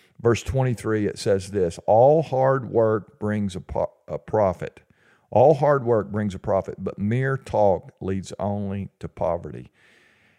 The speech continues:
When I think about poverty, it's easy to think about money, and there is some of that in that verse that, you know, that's wrapped up in that. But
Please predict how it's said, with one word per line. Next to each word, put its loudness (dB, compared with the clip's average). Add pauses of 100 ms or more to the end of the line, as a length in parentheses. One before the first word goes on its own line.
(140)
When 2
I 4
think 2
about 4
poverty, 2
it's -2
easy 2
to 2
think -4
about 0
money, -4
and -8
there -2
is 0
some -6
of -4
that 2
in -2
that -4
verse 4
that, -4 (340)
you -4
know, -2
that's -10
wrapped 2
up 2
in -4
that. -4
But -4